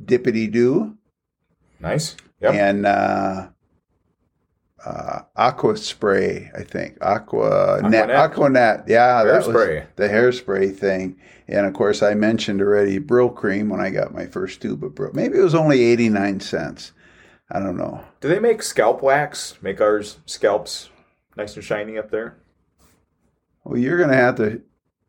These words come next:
Speaker 1: shave a little tighter if you want yours nice and shiny. I use a, after I shave, a balm.
Speaker 2: Whoa.
Speaker 1: That shines it up and heals any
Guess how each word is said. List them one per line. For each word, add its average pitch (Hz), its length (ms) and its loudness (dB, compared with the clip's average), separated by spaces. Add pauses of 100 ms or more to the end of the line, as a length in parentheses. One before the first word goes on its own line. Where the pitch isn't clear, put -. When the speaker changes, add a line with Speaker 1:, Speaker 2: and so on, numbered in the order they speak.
(120)
Speaker 1:
shave 127 360 2
a 117 40 0
little 113 220 2
tighter 110 460 2
if 95 120 -2
you 101 160 -2
want 101 200 -2
yours 98 240 -2
nice 95 300 -6
and 92 120 -8
shiny. 101 520 -4
I 120 340 4
use 110 640 0 (100)
a, 95 360 -4 (640)
after 95 380 0
I 101 120 2
shave, 92 640 -2
a 90 200 -2
balm. 95 760 0 (480)
Speaker 2:
Whoa. 110 640 -6
Speaker 1:
That 92 340 0 (100)
shines 123 460 2
it 113 100 4
up 113 320 2
and 92 240 0
heals 101 600 0
any 98 380 -2